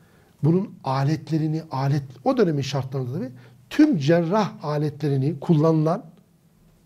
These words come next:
ve kendisinin icat ettiği bunların tanımlarını, nasıl yapıldıklarını, nasıl kullandıklarını,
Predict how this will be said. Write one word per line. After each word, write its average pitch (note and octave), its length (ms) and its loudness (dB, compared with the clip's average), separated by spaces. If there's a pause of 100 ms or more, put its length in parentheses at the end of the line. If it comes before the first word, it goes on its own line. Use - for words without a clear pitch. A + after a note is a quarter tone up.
(960)
ve D#3 60 2
kendisinin D#3 480 0
icat C3+ 300 0
ettiği F#3 280 -4
bunların D3+ 340 0
tanımlarını, D3 580 2
nasıl E3+ 220 -2
yapıldıklarını, C3+ 640 -2
nasıl E3 260 0
kullandıklarını, D3 760 0